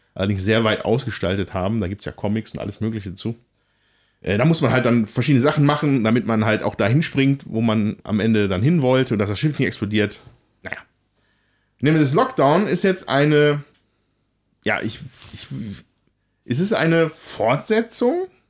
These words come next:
die aber eigentlich sehr, sehr, sehr, sehr viel übernimmt von dem Original. Also die Regeln sind die gleichen und sind dann immer um so Kleinigkeiten er-, erweitert worden, sag ich mal. Also de-, wir, de-, erstmal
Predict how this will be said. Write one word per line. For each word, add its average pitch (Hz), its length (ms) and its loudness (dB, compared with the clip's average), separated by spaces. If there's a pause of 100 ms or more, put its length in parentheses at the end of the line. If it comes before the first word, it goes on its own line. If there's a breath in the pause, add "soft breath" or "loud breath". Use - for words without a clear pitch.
(160)
die 151 140 2
aber 160 180 2
eigentlich 180 240 2
sehr, 143 300 4
sehr, 190 180 4
sehr, 147 220 4
sehr 156 200 2
viel 165 200 -4
übernimmt 147 340 2
von 147 160 0
dem 147 100 2
Original. 110 540 0 (260)
Also 101 220 -2
die 104 140 -2
Regeln 185 320 2
sind 196 100 0
die 180 80 -4
gleichen 185 480 0 (480)
und 127 140 0
sind 156 120 2
dann 156 100 2
immer 151 140 2
um 143 100 2
so 135 80 2
Kleinigkeiten 135 720 0 (100)
er-, - 200 -4
erweitert 107 640 0
worden, 82 320 -4
sag - 180 -10
ich - 160 -14
mal. - 280 -14
Also 95 260 -4
de-, 90 200 -6 (220)
wir, 101 180 -6
de-, 98 220 -14 (120)
erstmal 139 640 0